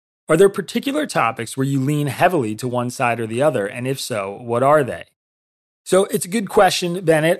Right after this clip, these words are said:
Uh, given the difficulty of defining what is left or right anymore, I think it's hard to say which of my positions are really strongly on one side of the political spectrum or not. But there are obviously some things that I feel really strongly about.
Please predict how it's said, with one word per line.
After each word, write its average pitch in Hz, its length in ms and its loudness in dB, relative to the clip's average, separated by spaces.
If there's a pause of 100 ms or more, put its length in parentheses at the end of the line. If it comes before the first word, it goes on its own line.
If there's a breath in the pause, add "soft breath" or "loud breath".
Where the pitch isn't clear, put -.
Uh, 147 300 2
given 202 340 0
the 165 400 4
difficulty 156 640 0
of 143 120 0
defining 143 540 -2
what 135 140 2
is 123 120 -4
left 127 280 -4
or 131 100 0
right 127 260 0
anymore, 135 440 -2
I 131 100 0
think 135 160 -6
it's 131 140 -8
hard 131 220 -2
to 127 60 -4
say 120 460 -4
which 131 240 -2
of 131 80 -8
my 120 180 -4
positions 123 520 -6
are 117 100 -4
really 117 440 -4 (300 soft breath)
strongly 143 720 0
on 127 240 -2
one 127 160 0
side 127 200 -2
of 120 80 -4
the 120 60 -4
political 123 380 -6
spectrum 113 460 -8
or 131 100 -10
not. 120 400 0 (320)
But 143 220 2
there 143 120 4
are 151 180 6
obviously 156 460 2
some 127 220 -6
things 127 240 -2
that 120 120 -4
I 113 80 -4
feel 117 280 -4
really 113 420 -4
strongly 107 520 -8
about. 127 460 0